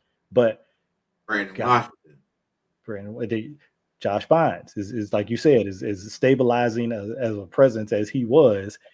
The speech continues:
Speaker 1: He's not who he was athletically,
Speaker 2: Yeah.
Speaker 1: um, when he was younger. I mean, Queen obviously is, is very athletic. So it's like you've got something at each level in terms of athleticism. You've got a player a-, a-, at each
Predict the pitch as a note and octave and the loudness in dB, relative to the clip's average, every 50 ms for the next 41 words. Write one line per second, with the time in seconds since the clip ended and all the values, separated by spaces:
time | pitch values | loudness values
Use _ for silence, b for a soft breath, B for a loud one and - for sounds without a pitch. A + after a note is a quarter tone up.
0 | b b b _ _ _ B2 B2+ C#3 A#2+ G#2+ G#2 A#2 A#2 A2+ A#2 A#2 - _ _ | b b b _ _ _ -10 -10 -8 -10 -8 -6 -4 -4 -4 -4 -6 -8 _ _
1 | _ - C3 B2+ B2 A#2 A2 G#2+ - B2 G#2+ G2+ B2 C#3+ C3 A2 G#2+ G#2 - A2+ | _ -8 -6 -6 -4 -6 -8 -6 -6 -6 -2 0 0 0 2 0 -2 -4 -4 -4
2 | G#2+ A2 G#2 A2+ C#3 E3+ B2 G2 - - G2 F#2+ G#2 - _ _ _ _ _ _ | -4 -4 0 4 4 6 4 4 -2 -10 -14 -14 -14 -16 _ _ _ _ _ _
3 | _ _ _ - G2+ G2 F#2+ F#2+ F#2+ G2 - - _ _ _ _ G2+ G#2 G#2+ C#3 | _ _ _ -10 -8 -8 -8 -8 -12 -14 -16 -20 _ _ _ _ -18 -18 -18 -12
4 | A#2+ A2 G#2 G2+ G2+ A2 G#2+ G#2+ B2 A#2+ A#2+ F3+ G3+ F3+ - - G2+ F#2+ F#2+ G#2 | -10 -8 -8 -8 -8 -8 -8 -8 -10 -8 -6 -6 -8 -8 -10 -12 -14 -14 -12 -10
5 | G#2+ G#2 - - C#3 D3+ D#3 C#3+ C3 A#2+ G#2 G#2 G#2+ G2+ G#2+ G#2 - A2+ G#2+ G#2+ | -12 -8 2 4 4 4 4 2 0 -2 -4 -6 -6 -6 -6 -6 -6 -6 -6 -6
6 | G2+ G2+ - - - F#2+ F#2+ F#2+ F#2 _ C3 D#3 D#3 C#3 A#2+ A2 G#2 G#2+ - _ | -8 -10 -16 -20 -20 -20 -20 -20 -10 _ 2 4 4 4 2 0 -4 -10 -10 _
7 | G2 G2+ G#2 A#2 - - A2+ G2+ B B B B B B - C#3 - E3+ D3+ - | -12 -10 -10 -12 -6 -6 -6 -6 B B B B B B 0 6 6 6 6 6
8 | D#3 D3 C3 A#2+ D#3+ F3+ G#3 D#3+ - - - - D3+ D#3+ F3 E3+ - B2 A2+ G#2 | 2 -2 4 6 6 6 6 2 -4 -10 -12 -4 -2 -2 -2 0 -2 -4 -6 -6
9 | G2 F#2+ F#2 - _ _ _ _ _ - A#2+ A#2 - C3+ C3+ C#3 C#3+ - G#2 G#2+ | -8 -12 -16 -18 _ _ _ _ _ 0 0 0 2 2 0 0 0 -2 -4 0
10 | A2 A#2 A2+ B2+ D3+ D#3 E3 - _ - A#2 A2+ - C3 B2 B2 A#2 A2 A#2+ A#2 | 0 0 0 0 -4 -6 -6 -8 _ -4 -4 0 2 2 2 2 2 2 2 2
11 | A2+ - B2 B2 B2 B2 - - C#3 C3 C#3 A#2+ G#2+ A2 G#2 - A2+ A2+ A#2+ A#2 | 2 4 2 2 2 2 0 -2 -2 -2 -2 -2 -4 -6 -4 -2 -2 0 0 -2
12 | - - B2+ A#2 A2+ A2+ A2 G#2+ A2 A2 A#2 A#2 A2+ - C3+ C#3 - - - A2+ | -2 0 0 0 0 0 -2 -4 -6 -8 -10 -12 -12 -14 -16 -18 -16 -10 -10 -10
13 | A#2+ - - C3 B2+ B2 - - - | -10 -8 -8 -8 -8 -8 -10 -18 -20